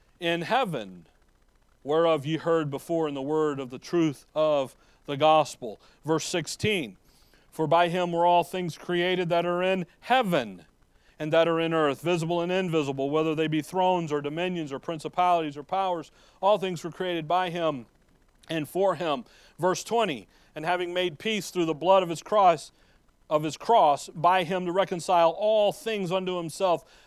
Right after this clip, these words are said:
By him, I say, whether there be things in earth or things in heaven." Verse twenty-three.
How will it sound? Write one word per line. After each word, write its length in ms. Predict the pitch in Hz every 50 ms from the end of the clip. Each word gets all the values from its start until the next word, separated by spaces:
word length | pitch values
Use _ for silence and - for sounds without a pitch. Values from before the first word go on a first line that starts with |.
| _ 160
By 180 | 175 180 180
him, 240 | 165 175 180 175 175
I 140 | 175 175 175
say, 260 | 165 - - 180 175
whether 260 | 175 170 170 170 170
there 200 | 160 175 175 175
be 160 | 165 170 175
things 340 | 160 - - 185 185 180 156
in 140 | 165 170 170
earth 300 | 165 165 175 175 160 -
or 280 | 165 175 170 175 170 160
things 540 | - - 185 180 180 180 180 175 170 147
in 560 | 185 - 175 170 175 175 170 170 170 170 165 - - _ _ _ _ _ _ _ _ _ _ _ _ _
heaven." 640 | _ - 240 247 233 180 160 170 151 127 110 104 104
Verse 260 | - 170 165 151 -
twenty-three. 840 | - - 185 185 180 170 151 - - 247 247 226 196 165 127 104